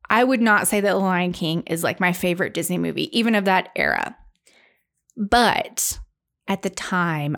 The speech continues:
I just remember me and my friends were obsessed with The Lion King. We talked about it all the time. We watched it so many times. I had a cassette tape of the single, um,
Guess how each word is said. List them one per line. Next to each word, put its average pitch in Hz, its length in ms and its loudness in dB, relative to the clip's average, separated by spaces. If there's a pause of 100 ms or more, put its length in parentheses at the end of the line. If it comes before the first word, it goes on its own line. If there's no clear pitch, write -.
I 185 120 2
just 208 220 0
remember 175 720 0 (720)
me 220 500 4
and 202 280 0
my 190 160 2
friends 180 420 0
were 180 180 -2
obsessed 190 1400 -2 (140)
with 190 160 -2
The 180 100 -4
Lion 147 380 -4
King. - 300 -14
We 151 100 -10
talked 190 320 -2
about 208 160 0
it 208 100 2
all 202 160 2
the 208 60 0
time. 202 720 0 (380)
We 180 100 0
watched 180 480 2
it - 100 -2
so 208 140 0
many 202 160 2
times. 196 680 0
I 170 80 -4
had 196 180 -2
a 190 80 0
cassette - 480 -4
tape 196 300 -2
of 185 160 -4
the 180 100 -4
single, 190 760 2 (480)
um, 196 440 2